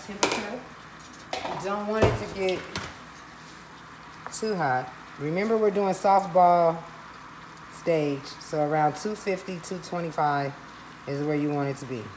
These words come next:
Then you're gonna do the same thing with the big pot or your other pot you have. Just turn it on, add your colors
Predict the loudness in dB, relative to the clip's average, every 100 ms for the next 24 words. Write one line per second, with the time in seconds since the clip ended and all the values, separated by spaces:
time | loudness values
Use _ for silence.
0 | -16 -18 -18 -18 -18 -18 -16 -16 -16 -16
1 | -2 -2 -2 -10 -14 -14 -16 -16 -16 -18
2 | -18 -18 -18 -18 -18 -18 -18 -18 -18 -18
3 | -16 -16 -16 -18 -18 -16 -16 -4 2 6
4 | 6 6 4 2 4 6 6 4 2 4
5 | 6 4 2 -4 -16 -16 -16 -16 -18 -18
6 | -2 2 4 4 8 6 6 10 10 12
7 | 10 6 6 6 6 6 2 8 10 10
8 | 4 8 12 12 12 6 0 -12 -16 -18
9 | -18 -10 -10 0 2 4 8 10 10 10
10 | 8 4 -8 -16 -18 -2 4 4 2 2
11 | 8 8 8 4 0 -4